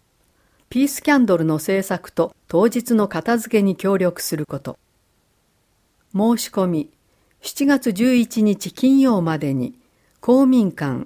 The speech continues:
市ホームページにある申し込み用紙を、市役所三階、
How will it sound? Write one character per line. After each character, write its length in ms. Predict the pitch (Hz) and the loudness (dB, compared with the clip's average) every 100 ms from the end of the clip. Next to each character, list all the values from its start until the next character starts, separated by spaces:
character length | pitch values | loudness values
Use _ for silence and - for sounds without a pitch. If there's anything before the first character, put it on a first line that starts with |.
| - | -6
市 180 | - 226 | -4 -2
ホ 240 | - 254 | 2 2
ー 40 | |
ム 140 | 262 254 | 2 2
ペ 200 | 254 233 | 2 2
ー 40 | |
ジ 160 | - 160 | 2 -2
に 160 | 156 | -2
あ 140 | - 175 | -2 -4
る 140 | 147 | -4
申 280 | - 175 220 | -4 -2 -2
し 120 | - | -4
込 140 | - 208 | -2 0
み 140 | 196 | 2
用 200 | 185 151 | 2 0
紙 200 | - 143 | -4 -6
を、 160 | 131 - _ _ _ - | -6 -8 _ _ _ -18
市 200 | - 220 | -2 0
役 240 | 254 - | 0 -4
所 180 | - 151 | -2 -2
三 340 | 165 160 165 | 0 -2 -2
階、 300 | 151 143 127 | -4 -4 -6